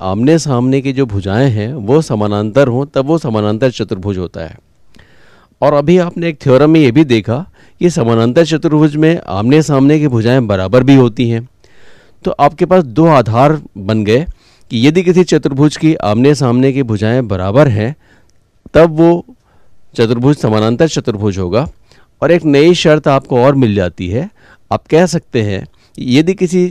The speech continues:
चतुर्भुज में आमने सामने की भुजाओं के दोनों जोड़े बराबर हों, मतलब एक जोड़े आमने सामने की भुजा बराबर हो और दूसरा जोड़ा भी बराबर हो,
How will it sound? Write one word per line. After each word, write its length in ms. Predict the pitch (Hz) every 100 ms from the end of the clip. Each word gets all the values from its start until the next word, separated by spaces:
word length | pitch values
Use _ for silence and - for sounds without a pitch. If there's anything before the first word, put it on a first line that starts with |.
| -
चतुर्भुज 560 | - 113 127 117 151 139
में 220 | 123 82 - _ _ _ _ _
आमने 340 | 101 110 147 175
सामने 420 | 151 139 139 151
की 120 | 151
भुजाओं 460 | 131 107 110 120 143
के 120 | 147
दोनों 320 | 113 123 165
जोड़े 240 | 156 147 143
बराबर 400 | 107 95 101 95
हों, 180 | 95 82 _ _ _ _
मतलब 280 | 117 151 156 - -
एक 240 | 123 143
जोड़े 420 | 131 147 151 165 165
आमने 320 | 95 107 139
सामने 320 | 139 127 139
की 80 | 143
भुजा 280 | 120 113 151
बराबर 400 | 127 92 101 143
हो 140 | 139 160
और 220 | - 147
दूसरा 320 | 135 135 170
जोड़ा 280 | 160 143 151
भी 180 | 147 156 - - _ _ _ _ - _ _ -
बराबर 360 | 107 107 113
हो, 200 | 95 90